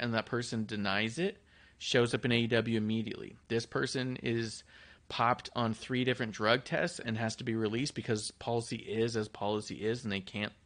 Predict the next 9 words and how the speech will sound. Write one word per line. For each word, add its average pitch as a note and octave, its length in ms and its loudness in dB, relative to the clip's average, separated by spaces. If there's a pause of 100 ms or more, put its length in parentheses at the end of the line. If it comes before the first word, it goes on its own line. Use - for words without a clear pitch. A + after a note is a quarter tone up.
oversee G#2 540 0
it, F3+ 140 0 (480)
pops C#3 260 0
up B2+ 120 -2
immediately A#2+ 420 2
in A2 60 0
A A2 40 2
E G#2+ 160 -2
W. F#2+ 480 0